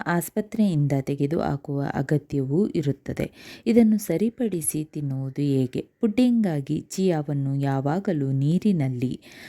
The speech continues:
ಅಥವಾ ಇತರ ದ್ರವದಲ್ಲಿ ಕನಿಷ್ಠ ಮೂವತ್ತು ನಿಮಿಷ ಅಥವಾ ಅದಕ್ಕಿಂತ ಹೆಚ್ಚು ಕಾಲ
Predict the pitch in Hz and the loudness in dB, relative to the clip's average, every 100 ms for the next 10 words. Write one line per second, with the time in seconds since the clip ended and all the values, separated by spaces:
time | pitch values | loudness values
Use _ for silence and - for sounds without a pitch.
0 | - - 151 151 151 - 180 226 226 151 | -4 0 2 2 0 -2 -2 -2 -2 -2
1 | 139 135 139 135 131 160 180 - 180 226 | 0 0 -2 -2 -2 -2 -2 0 2 2
2 | 226 - 139 131 - - - - _ - | 2 -6 -6 -6 -8 -14 -20 -20 _ -2
3 | 214 254 294 294 247 214 180 156 - 147 | 2 2 0 0 2 4 4 0 -4 -6
4 | - 160 151 147 - - 160 202 269 269 | -6 -4 -4 -4 -4 -2 -2 -2 -4 -2
5 | 190 - - - 180 156 143 | -2 0 -2 -2 -2 0 2